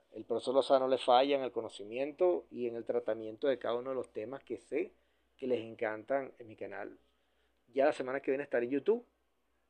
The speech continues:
así que perfectamente pendientes cuando ya lo anuncie, ¿ok? El canal está listo. Lo que hace falta es darle un empujoncito. Chao, hasta el próximo podcast, amigos.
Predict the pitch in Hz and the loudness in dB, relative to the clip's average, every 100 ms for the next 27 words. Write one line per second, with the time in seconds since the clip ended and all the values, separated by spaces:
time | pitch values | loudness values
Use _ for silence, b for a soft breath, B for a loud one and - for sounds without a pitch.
0 | _ 113 117 - 151 131 - _ _ - | _ -14 -14 2 4 4 -2 _ _ 4
1 | 143 131 113 - 147 175 156 156 175 175 | 6 6 2 -2 0 -2 -2 -2 -2 0
2 | 127 127 127 147 - 135 117 113 123 123 | -2 0 -2 -4 -6 -4 -2 0 0 0
3 | 113 - 104 180 180 _ 123 151 147 156 | -4 -10 -4 -4 -4 _ -6 0 0 2
4 | 202 160 - 95 _ _ _ _ - 110 | 4 4 2 -12 _ _ _ _ -12 -8
5 | 110 131 - 135 131 139 165 175 _ _ | -6 -6 0 0 2 0 0 -2 _ _
6 | _ _ _ _ _ _ _ 127 131 139 | _ _ _ _ _ _ _ -2 0 4
7 | 156 156 160 139 120 107 - 101 - _ | 2 2 -2 -4 -4 -6 -8 -8 -14 _
8 | _ _ - 196 214 202 151 143 185 160 | _ _ 2 4 6 4 2 0 0 4
9 | 170 175 170 143 135 175 185 190 - | 4 4 2 0 0 4 6 4 0